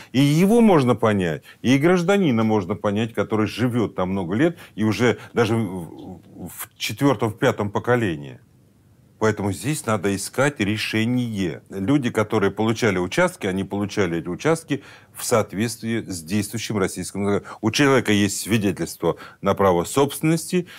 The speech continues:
А это свидетельство, э, существует уже много-много лет. Кто-то, может быть, недавно получил. Ну, неважно. Но и документы надлежащие оформленные. А его оттуда пытаются отселить. И, конечно, что делает человек? Он говорит:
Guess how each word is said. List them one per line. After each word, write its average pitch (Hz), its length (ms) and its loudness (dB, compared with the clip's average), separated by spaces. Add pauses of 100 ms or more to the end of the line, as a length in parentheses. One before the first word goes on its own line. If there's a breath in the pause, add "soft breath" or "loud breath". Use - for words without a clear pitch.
(240 loud breath)
А 110 160 2
это 110 200 2
свидетельство, 104 840 2
э, - 40 -4
существует 104 600 -2
уже 92 140 0
много-много 110 540 0
лет. 135 200 2
Кто-то, - 360 0
может 85 240 -4
быть, 80 160 -14
недавно 131 380 2
получил. 110 320 -4
Ну, 143 80 -2
неважно. 139 560 0 (200 loud breath)
Но 107 140 0
и 98 80 0
документы 113 600 0
надлежащие 95 600 -2
оформленные. 73 580 -10 (400)
А 107 120 0
его 160 440 4
оттуда 143 340 0
пытаются 123 520 -2
отселить. 80 500 -6 (220 soft breath)
И, 101 120 -6
конечно, 135 400 0
что - 160 0
делает 156 300 2
человек? 147 260 -2
Он 127 140 0
говорит: 113 180 0